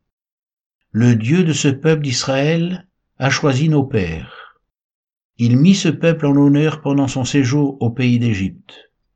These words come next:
et il l'en fit sortir par son bras puissant. Il les nourrit près de quarante ans dans le désert, et ayant détruit sept nations au pays de Canaan,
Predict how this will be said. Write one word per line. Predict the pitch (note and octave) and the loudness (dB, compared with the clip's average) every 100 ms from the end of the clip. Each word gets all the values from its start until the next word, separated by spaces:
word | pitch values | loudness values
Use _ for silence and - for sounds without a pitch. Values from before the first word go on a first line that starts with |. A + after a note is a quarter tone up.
| _ _ - | _ _ -4
et | A#2+ | 0
il | A#2+ A#2 | 2 2
l'en | A2+ | 0
fit | G#2+ - G2 | -2 -4 -6
sortir | - E3 - - D#3 F3 - | -4 -4 -6 -8 -6 -6 -8
par | G2+ | -10
son | - A2 G2+ | -8 -6 -6
bras | F#2 F2+ | -6 -8
puissant. | - A#2 - - C2+ - _ _ _ _ _ _ _ _ _ | -6 -6 -6 -10 -14 -20 _ _ _ _ _ _ _ _ _
Il | - A2+ A2+ | -4 0 0
les | A2+ | 2
nourrit | A#2 A#2+ A2+ B2 A#2 | 6 6 6 4 2
près | G#2 G#2 | 0 -4
de | F#2 | -6
quarante | F#2 - D3 C#3 C3+ A#2+ | -6 0 2 2 0 0
ans | D3 C3 | -2 -2
dans | F2+ | -2
le | F#2 | -4
désert, | F#2 F#2+ A2 A#2+ D3+ D#3+ - _ _ _ _ _ _ _ _ - | -2 -4 -4 -6 -10 -18 -20 _ _ _ _ _ _ _ _ -6
et | A2 A2 A#2 A2 G#2+ | 0 0 -2 -2 0
ayant | G2+ G2+ | 0 0
détruit | G2 A2 - - G2 | 0 -2 -4 -6 -4
sept | - - F#3+ F#3+ | -4 -2 -2 -2
nations | D#3+ D3 - - E3 | -2 -2 -6 -4 -2
au | A2+ | -2
pays | - A2 G2+ | -4 -4 -4
de | |
Canaan, | - G#2+ F#2 F2 F#2 G2+ | -4 -4 -2 -4 -10 -12